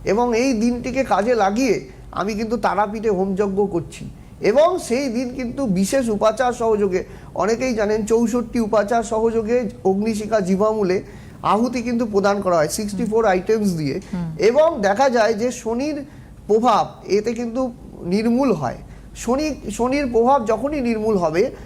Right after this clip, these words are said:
Speaker 1: একটা মানুষের সাড়ে সাতির প্রভাব থেকে যখন বেরিয়ে আসবে, তখন তার জীবনে শুভ ঘটনাগুলো দে-, ঘটতে শুরু করবে।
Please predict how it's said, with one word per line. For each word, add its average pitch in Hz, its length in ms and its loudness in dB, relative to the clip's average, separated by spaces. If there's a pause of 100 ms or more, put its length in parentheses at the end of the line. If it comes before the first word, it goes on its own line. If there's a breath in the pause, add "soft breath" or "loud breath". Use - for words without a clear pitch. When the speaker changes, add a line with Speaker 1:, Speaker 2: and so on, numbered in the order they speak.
(140 loud breath)
Speaker 1:
একটা 190 300 0
মানুষের 214 380 -2
সাড়ে 202 260 -2
সাতির 233 280 -2
প্রভাব 196 340 2
থেকে 240 140 -4
যখন 240 240 0
বেরিয়ে 185 340 2
আসবে, 165 380 2 (300 loud breath)
তখন 233 300 0
তার 196 280 -2
জীবনে 233 280 -4
শুভ 226 360 0
ঘটনাগুলো 208 560 0
দে-, 160 200 -2
ঘটতে 170 300 0
শুরু 160 240 -2
করবে। 123 220 -2